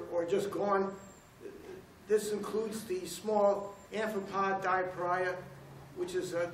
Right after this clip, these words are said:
native that is an important food for fish, but also the lake herring or cisco, uh, kai,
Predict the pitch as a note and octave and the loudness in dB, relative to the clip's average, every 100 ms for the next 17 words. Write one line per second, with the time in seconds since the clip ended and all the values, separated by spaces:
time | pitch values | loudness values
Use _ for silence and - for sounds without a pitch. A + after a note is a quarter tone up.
0 | F#3+ A3 A#3+ A3 - - - - - F3 | 4 8 10 8 6 0 -8 -16 -6 -2
1 | F#3 F3+ F3 F3 - - - - E3 D#3 | 0 0 -2 -4 -6 -16 -20 -10 -8 0
2 | A3 A3 F3 - - - - - - - | 2 2 -2 -6 -12 -18 -20 -20 -20 -20
3 | - - C4 B3 - G3+ G3 F#3+ F#3+ - | -12 -2 2 2 -2 -2 2 2 2 -2
4 | G#3+ G#3+ G#3+ - - - - - - - | 2 2 0 -8 -16 -20 -20 -20 -20 -20
5 | - F#3 G3+ B3 B3 G#3 F#3 F3+ F3+ - | -6 4 8 8 6 2 2 0 -4 -8
6 | - G3+ G3+ G#3 G#3 F#3+ - A3+ G#3+ - | 2 4 4 2 0 0 0 0 -2 0
7 | G#3+ G#3 G3 - - - - - - - | 2 2 0 -6 -12 -20 -20 -20 -20 -16
8 | E3 D#3+ - - - F#3+ G3 F#3+ F#3 F3 | -10 -10 -10 -16 -8 2 6 8 6 4